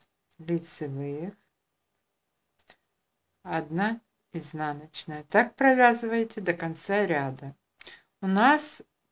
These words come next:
прошли это, провязали мы четыре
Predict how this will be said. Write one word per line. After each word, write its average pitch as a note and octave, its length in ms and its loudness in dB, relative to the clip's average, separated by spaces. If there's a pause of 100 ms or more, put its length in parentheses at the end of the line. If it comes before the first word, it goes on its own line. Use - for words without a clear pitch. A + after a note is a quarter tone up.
(140)
прошли F#3+ 540 2
это, B3+ 440 0 (300)
провязали F3 640 2
мы G#3+ 400 -2
четыре G#3+ 760 0